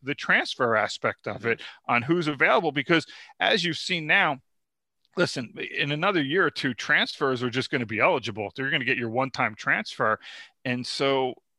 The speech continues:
Speaker 1: it really is gonna put a lot of stress on programs to figure out how to fit kids in. And on kids, I mean, listen,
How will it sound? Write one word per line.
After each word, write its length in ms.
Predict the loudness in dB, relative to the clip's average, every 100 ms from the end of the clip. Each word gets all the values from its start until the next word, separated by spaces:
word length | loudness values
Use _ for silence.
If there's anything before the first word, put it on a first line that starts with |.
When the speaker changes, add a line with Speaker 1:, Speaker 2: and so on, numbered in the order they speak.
| -20 -18 -4
Speaker 1:
it 180 | -4 -4
really 380 | -2 2 4 2
is 100 | 2
gonna 240 | 0 0
put 260 | 0 2 2
a 40 |
lot 220 | 4 4
of 60 | 4
stress 420 | -2 0 0 0
on 140 | -4 -4
programs 640 | 0 0 2 2 0 -2
to 80 | -8
figure 320 | -6 -2 0
out 80 | 2
how 100 | 0
to 60 | -2
fit 300 | -4 -6 -2
kids 320 | -2 0 0
in. 240 | 0 0 -6 -16 -18 _
And 140 | 0 2
on 160 | 2 0
kids, 340 | 0 2 2 -2
I 20 |
mean, 200 | 0 0 -4 -20 -6
listen, 400 | -6 -2 -6